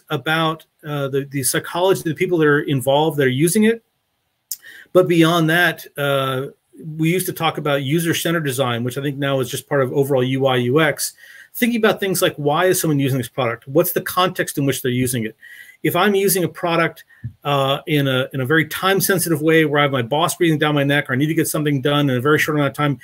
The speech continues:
gamifying that's gonna be very difficult and very different than if it's something I can kind of do when I want to. So I mentioned Duolingo.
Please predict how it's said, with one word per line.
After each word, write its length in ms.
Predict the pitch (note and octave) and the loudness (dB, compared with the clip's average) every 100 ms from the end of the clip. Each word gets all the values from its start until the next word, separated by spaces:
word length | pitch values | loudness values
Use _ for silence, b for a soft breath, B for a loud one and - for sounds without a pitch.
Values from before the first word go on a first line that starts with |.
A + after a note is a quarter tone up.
| B B - | B B 2
gamifying 500 | F#3+ C4+ G#3+ G3+ F#3 | 4 4 2 0 2
that's 200 | E3 D#3+ | 0 2
gonna 120 | E3 | 0
be 100 | D3+ | 0
very 300 | C3 F3 E3+ | 2 2 2
difficult 440 | C3+ F#3 G3+ F3 | 2 0 0 -2
and 100 | D3+ | -2
very 180 | C#3 C3+ | -2 -2
different 480 | B2 B3+ - D3+ C3 b b b _ | 0 -2 0 -2 -2 b b b _
than 200 | D#3 F#3+ | 0 0
if 80 | G3+ | 2
it's 120 | G#3 | 0
something 200 | A#3 A3+ | 2 4
I 40 | G3+ | 2
can 120 | - | 0
kind 160 | - F3+ | -4 -4
of 100 | D3 | 0
do 140 | F3 | 0
when 140 | D#3+ | 2
I 60 | C#3 | 2
want 260 | B2+ C3 - | 0 -4 -6
to. 160 | A#2 - | -14 -12
So 160 | - C#3+ | -4 -2
I 80 | |
mentioned 380 | C#3 C#3 - B2 | 0 0 0 -2
Duolingo. 640 | C#3+ C3 E3 G3+ F3+ E3+ | 0 0 0 4 6 4